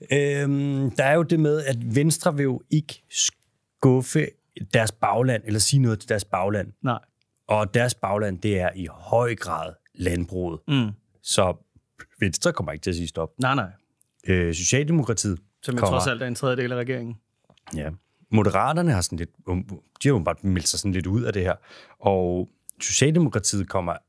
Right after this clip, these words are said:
Speaker 1: af andre årsager. Vi skal ikke spekulere, men de kommer nok heller ikke til at sige stop.
Speaker 2: Nej, det
Speaker 1: Så
Speaker 2: tror jeg heller ikke.
Speaker 1: det kan igen blive meget dyrt for os danskere at have det her landbrug.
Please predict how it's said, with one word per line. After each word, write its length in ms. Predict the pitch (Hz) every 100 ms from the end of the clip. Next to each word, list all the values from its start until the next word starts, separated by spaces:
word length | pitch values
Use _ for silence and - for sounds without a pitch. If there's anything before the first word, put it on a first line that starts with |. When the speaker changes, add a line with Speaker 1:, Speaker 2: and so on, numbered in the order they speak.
| -
Speaker 1:
af 100 | 101
andre 240 | 92 95 95
årsager. 300 | 80 - 95
Vi 60 |
skal 120 | 95 117
ikke 100 | -
spekulere, 460 | 123 92 90 87 - - - - -
men 160 | 87 - _ -
de 60 | 101
kommer 300 | - 90 82
nok 200 | - -
heller 140 | -
ikke 120 | -
til 80 | -
at 40 |
sige 140 | - -
stop. 140 | -
Speaker 2:
Nej, 100 | 110 101 _ - -
det 80 | -
Speaker 1:
Så 80 |
Speaker 2:
tror 180 | - 117
jeg 60 | 104
heller 160 | -
ikke. 100 | 104 _ -
Speaker 1:
det 100 | 98
kan 140 | 107 -
igen 460 | 95 - 135 160
blive 240 | 147 127 107
meget 460 | 95 101 143 -
dyrt 200 | 151 -
for 180 | - -
os 100 | 104
danskere 500 | - 90 90 - 101 -
at 80 |
have 120 | 90 -
det 100 | 92
her 80 |
landbrug. 420 | 85 82 78 -